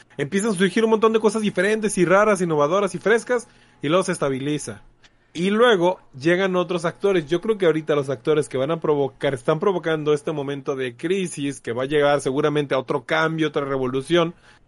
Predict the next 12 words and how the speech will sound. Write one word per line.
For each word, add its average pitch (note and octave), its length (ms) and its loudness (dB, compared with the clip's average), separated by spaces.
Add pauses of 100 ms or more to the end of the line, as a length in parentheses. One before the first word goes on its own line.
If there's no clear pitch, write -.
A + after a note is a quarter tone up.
(340)
son E3+ 380 2
otros E3 340 0
actores D3 480 0
como B2+ 460 -4
TikTok, D#3 380 -2
o D#3 60 -2
sea, C#3 100 -2
otros D3 180 -4
agentes D3+ 420 -2
externos, E3+ 560 -4 (440)
o C3 120 -2
TikTok, F3+ 540 0